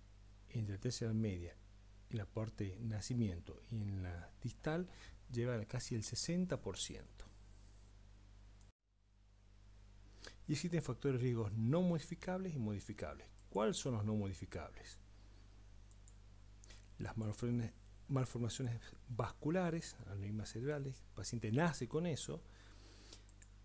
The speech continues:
malformaciones arteriovenosas, cavernovas, telangiectasia, la perimesencefalia y idiopática, las trombosis venosa central, cerebral,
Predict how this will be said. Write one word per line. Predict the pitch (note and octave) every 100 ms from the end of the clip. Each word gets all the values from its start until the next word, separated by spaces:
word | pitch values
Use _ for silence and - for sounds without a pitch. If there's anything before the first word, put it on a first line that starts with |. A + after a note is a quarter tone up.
| - - - -
malformaciones | A#2+ G#2 A2+ A2 B2+ A2+
arteriovenosas, | G2 G2+ A2+ A2+ D#3 F#3 E3 D3 -
cavernovas, | - G2 A#2+ D3+ C#3+ B2+ C3
telangiectasia, | - G#2 - - - E3 C#3 - C#3 - - - - - - - - - - - - -
la | B2 -
perimesencefalia | A2+ G#2+ A2+ A2 A#2 C3+ C3 A#2 - G#2 - - A#2
y | G#2+
idiopática, | A2 C#3+ F#3+ E3+ - C3 C#3 C#3 - - - - -
las | G2+ -
trombosis | A2+ A2+ A#2 A#2 A#2 G#2
venosa | A2 G#2 G#2+
central, | - A#2 A#2 F3 D3+ D#3 - - - - -
cerebral, | - G#2+ B2+ D#3 D3